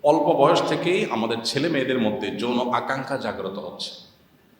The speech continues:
মেয়েদের যে বয়সে সাধারণত মাসিক হতো, শুরু হতো, এখন সেটা অনেক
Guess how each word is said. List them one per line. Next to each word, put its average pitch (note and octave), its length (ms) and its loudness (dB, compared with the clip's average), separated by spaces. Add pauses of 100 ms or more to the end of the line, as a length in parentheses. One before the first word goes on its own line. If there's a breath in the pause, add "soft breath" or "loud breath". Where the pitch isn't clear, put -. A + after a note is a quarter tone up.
(1040)
মেয়েদের D3 720 2
যে B2+ 160 2
বয়সে C3+ 420 2
সাধারণত B2 460 -2
মাসিক G#2+ 580 -4
হতো, - 360 -10 (560)
শুরু G3+ 280 0
হতো, - 560 -2
এখন D#3 200 -4
সেটা D#3+ 240 -4
অনেক D#3 300 0